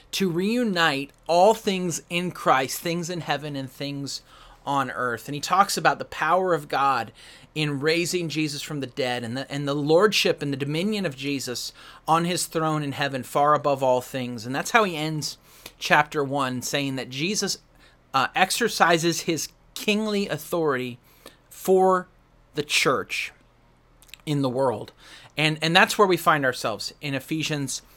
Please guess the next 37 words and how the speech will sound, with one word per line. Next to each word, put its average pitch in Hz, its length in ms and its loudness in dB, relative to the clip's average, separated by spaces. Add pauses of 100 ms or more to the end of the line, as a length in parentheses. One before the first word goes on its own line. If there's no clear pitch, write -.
(160)
chapter 147 480 2
two. 113 400 -6 (420)
And 170 160 -2
in 233 180 4
this 294 200 4
passage, 147 540 0 (120)
what 175 180 -4
we're 190 120 -2
gonna 208 160 -2
see 196 260 -2
is 156 100 -2
a 165 80 0
really 254 300 2
helpful 254 720 0 (420)
and 175 220 0
clear 208 380 4
summary 139 800 0 (500)
of 160 220 6
what 170 360 2
God 175 380 10
is 165 280 -2
doing 135 400 -4
in 120 160 -6
the 113 60 -4
world. 104 480 -10 (340)
What 190 300 10
in 262 140 6
the 233 80 6
world 180 340 6
is 156 160 -2
God 135 280 4
doing? 113 380 -8
Well, 147 120 -2
Ephesians 185 500 -6
two 156 180 -4
tells 117 380 -4
us - 320 -12